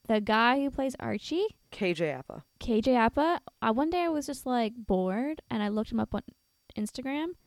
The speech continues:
Speaker 1: And I was like, "Whoa, that is a good-looking fella right there." I think maybe he could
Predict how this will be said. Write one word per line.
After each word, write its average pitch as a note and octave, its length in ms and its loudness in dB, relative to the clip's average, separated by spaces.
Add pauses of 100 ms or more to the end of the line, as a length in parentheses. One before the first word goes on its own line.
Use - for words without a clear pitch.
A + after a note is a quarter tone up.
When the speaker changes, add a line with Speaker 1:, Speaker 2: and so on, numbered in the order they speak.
(340)
Speaker 1:
And A3+ 60 2
I G#3+ 80 2
was G#3 160 2
like, F#3+ 240 0
"Whoa, G3+ 440 4 (360)
that A3+ 200 2
is G4 140 4
a B3+ 80 8
good-looking G#3+ 920 0 (500)
fella A#3 240 4
right B2 220 -6
there." G2+ 260 -6 (240)
I G#3+ 80 4
think A3 160 0
maybe G3+ 220 2
he F#3+ 180 -2
could F#3+ 220 -6